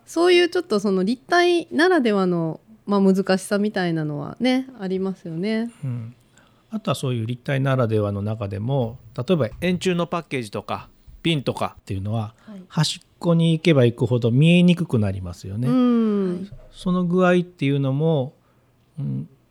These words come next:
Speaker 2: 平面のぺたんこの場合、あ、で、デザインしているのと比べた見栄えがだいぶ違うんで、バランス感とか。
Speaker 1: うんうん。
Speaker 2: それは円のじゃなくてもそうです。袋物でもそうですよね。
Speaker 1: あ、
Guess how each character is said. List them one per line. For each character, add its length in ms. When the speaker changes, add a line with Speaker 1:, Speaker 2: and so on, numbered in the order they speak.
Speaker 2:
平 280
面 340
の 140
ぺ 200
た 140
ん 60
こ 100
の 120
場 240
合、 20
あ、 180
で、 420
デ 100
ザ 160
イ 80
ン 20
し 80
て 100
い 60
る 80
の 100
と 100
比 140
べ 80
た 120
見 120
栄 20
え 180
が 80
だ 100
い 40
ぶ 80
違 140
う 260
ん 100
で、 120
バ 140
ラ 100
ン 40
ス 100
感 200
と 140
か。 280
Speaker 1:
う 40
ん 40
う 40
ん。 220
Speaker 2:
そ 120
れ 60
は 80
円 220
の 160
じ 100
ゃ 60
な 120
く 120
て 100
も 100
そ 160
う 40
で 60
す。 160
袋 340
物 280
で 100
も 100
そ 160
う 20
で 100
す 80
よ 100
ね。 180
Speaker 1:
あ、 100